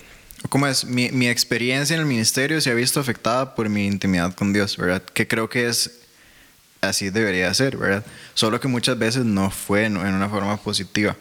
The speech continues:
Eh, entonces, ha sido como una montaña rusa en el sentido de que en los momentos en los que tal vez no estoy tan cerca de Dios, creo que se me olvida mucho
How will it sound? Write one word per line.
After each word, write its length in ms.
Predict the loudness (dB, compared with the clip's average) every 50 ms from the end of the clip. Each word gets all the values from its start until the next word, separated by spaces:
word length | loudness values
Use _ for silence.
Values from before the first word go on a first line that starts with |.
| -14 -20 -20 -20 -20 -4
Eh, 300 | -2 0 0 2 0 -2 -2 -4 -6 -10 -14 -20 -20 _ -4
entonces, 600 | -2 -2 0 0 0 0 0 -2 -2 -4 -4 -6 -8 -4
ha 100 | -2 -2
sido 280 | 0 0 0 0 0 0
como 240 | 0 0 0 2 2
una 560 | 2 2 2 0 0 0 0 0 -2 -4 -8 -14 _ -20 _ _ _ _ _ _
montaña 480 | 0 0 0 2 0 0 -2 0 -2 -2
rusa 260 | -2 -2 -2 -2 0
en 60 | 0
el 100 | 0 0
sentido 420 | 0 -2 -2 -4 0 2 2 2 4
de 140 | 2 0 0
que 200 | 0 0 0 0
en 960 | 0 -2 -6 -10 -20 _ _ -20 -20 -20 -20 -20 -20 -20 -20 -14 -4 0 2
los 100 | 2 4
momentos 320 | 4 2 2 0 0 -2 -2
en 120 | 0 0
los 120 | 2 0 0
que 80 | -2 -2
tal 180 | -2 -2 0
vez 120 | 0 0 2
no 140 | 2 2 2
estoy 280 | 0 2 2 0 0
tan 200 | 0 0 0 0
cerca 300 | 0 -2 -2 -4 -2 -2
de 160 | 0 0 2
Dios, 400 | 2 2 2 0 0 -2 -4 -4 -4 -2
creo 200 | -2 -2 -2 0
que 440 | 0 0 0 0 0 -4 -10 -20 -20 -6
se 160 | -4 -2 0 0
me 120 | 0 0
olvida 300 | 0 2 2 2 2 2
mucho 400 | 2 0 -2 -2 -2 -4 -4 -6